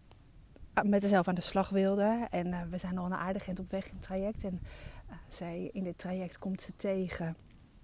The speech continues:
dat ze, dat ze eigenlijk wil groeien naar een, eh, leidinggevende functie. Maar dat ze, ja, dat ze de overtuiging dat ze het niet waard is. Dat die,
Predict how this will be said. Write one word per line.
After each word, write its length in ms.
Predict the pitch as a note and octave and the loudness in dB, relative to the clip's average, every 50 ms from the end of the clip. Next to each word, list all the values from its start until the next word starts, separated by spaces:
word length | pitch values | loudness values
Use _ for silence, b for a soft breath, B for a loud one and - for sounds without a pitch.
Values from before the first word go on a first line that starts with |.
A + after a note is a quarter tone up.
| - - - - - - - - - - - - - - - - - | -20 -20 -20 -20 -20 -20 -20 -20 -20 -20 -20 -6 -4 -4 -4 -2 2
dat 240 | - E3 E3+ - | 2 2 2 2
ze, 500 | - - - F3 E3+ E3 E3 E3 E3 E3 - B B B B B B | 2 2 2 4 4 4 4 2 2 0 -2 B B B B B B
dat 140 | - A3+ - | -2 2 4
ze 60 | - | 6
eigenlijk 340 | - A#3+ - - G#3 G#3+ - | 6 6 8 8 8 8 8
wil 100 | - - | 8 6
groeien 360 | - F#3 G3 G#3 G#3+ A3+ A#3 | 6 6 8 8 8 8 8
naar 200 | A3+ G3+ F#3+ F3+ | 8 8 6 6
een, 160 | F#3 F#3 F3+ | 4 4 4
eh, 60 | E3+ | 6
leidinggevende 680 | E3+ E3+ F3+ F#3 F#3+ G3 F3+ - F#3+ F#3 F3+ - F#3 E3+ | 8 10 10 10 10 8 6 6 6 6 6 4 2 2
functie. 520 | - - D#3+ E3+ F#3 - - - A#3+ A#3+ B B B B B B B - | 2 2 2 2 2 0 0 2 2 0 B B B B B B B -4
Maar 160 | - F#3+ G3 | -2 0 0
dat 200 | G3 F#3+ F#3+ - | 0 0 -2 -2
ze, 180 | - - G3+ F3+ F3+ F3+ F3+ F3+ F3+ F#3+ | -4 -4 -4 -4 -4 -4 -6 -6 -6 -4
ja, 220 | G3+ G3+ F#3+ F#3+ F#3+ | -2 -2 -2 -2 -2
dat 180 | - G3+ - | -4 -6 -6
ze 60 | - G3 | -2 -2
de 120 | F#3+ - | 0 0
overtuiging 920 | F3+ F#3 F3 - - - G#3+ G3+ G#3+ G#3+ G#3 - - - G3 F#3+ F#3+ F3+ - B B B B B B B B B B B - | 0 0 0 -2 -2 2 4 4 6 6 4 2 2 0 2 2 0 0 -2 B B B B B B B B B B B -8
dat 180 | - G3+ - | -6 -6 -4
ze 160 | - - F#3+ G3 | -2 -2 0 0
het 360 | F#3+ F#3+ - - - - - B B B B B B - | 0 -2 -2 -6 -8 -10 -12 B B B B B B -2
niet 300 | - G3+ G3+ G3+ F#3+ - | 0 4 4 4 4 4
waard 440 | D3+ F3+ F3 G3 G#3+ G#3+ G#3 G#3 - - | 4 6 8 10 10 10 8 6 2 0
is. 280 | - E3+ D#3+ D#3 D#3 - | 0 0 0 0 0 -2
Dat 180 | - F#3 - - | -4 -6 -4 0
die, 260 | G#3 G3 F#3+ F#3+ | 0 2 2 0